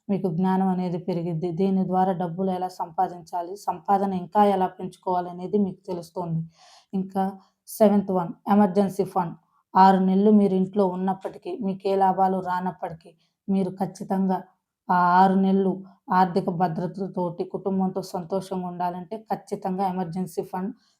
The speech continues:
రిస్క్ మేనేజ్‌మెంట్ అనేది ఖచ్చితంగా ఉండాలండి. మీకు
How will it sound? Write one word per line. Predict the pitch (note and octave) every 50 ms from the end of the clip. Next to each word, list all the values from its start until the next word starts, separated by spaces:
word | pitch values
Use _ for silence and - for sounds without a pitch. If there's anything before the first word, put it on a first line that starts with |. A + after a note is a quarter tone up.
| _ -
రిస్క్ | G3 G3 G3 - - G3+
మేనేజ్‌మెంట్ | G3 F#3 F#3 F#3 F#3 F3+ D#3+ F#3 F3+ E3+ D#3+ E3
అనేది | F#3 F3+ F3+ F3+ F3 F3 G3+
ఖచ్చితంగా | G3+ - F#3+ - - - - F#3+ F3+ F3+ F3
ఉండాలండి. | F3 F3 E3+ E3+ E3+ E3+ E3+ E3+ E3 E3 G3+ A#3+ B3+ B3+ - _ _ _ _ _ _ _ _ -
మీకు | G3 G3 G3 F#3+ F#3+ F#3